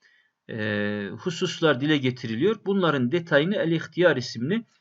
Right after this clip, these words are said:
bu muhtar kitabının şerhinde görmek, gözlemlemek mümkün. Ve in qa'e demen ev gayhan naqada ve in lem yemle'il feme. Evet,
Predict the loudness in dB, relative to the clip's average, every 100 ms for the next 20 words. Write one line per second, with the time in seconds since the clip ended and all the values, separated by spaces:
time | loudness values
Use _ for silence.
0 | _ _ -8 -4 -2 -2 4 4 4 0
1 | 2 4 2 -2 -4 -2 0 2 0 0
2 | -2 -4 _ 0 0 2 -4 -4 -2 0
3 | 0 -2 -4 -6 -4 -6 -4 -6 -8 _
4 | _ -20 -20 -20 _ 2 4 4 2 2
5 | 4 4 4 4 6 4 4 0 2 2
6 | 4 4 4 4 2 2 0 -2 0 4
7 | 4 6 6 4 -6 _ _ _ _ _
8 | _ -2 2 2 2 2 4 4 2 -6
9 | -14 _ 0 2 2 2 2 2 2 0
10 | -6 _ 2 4 6 4 0 _ _ _
11 | _ _ _ _ _ _ 4 4 4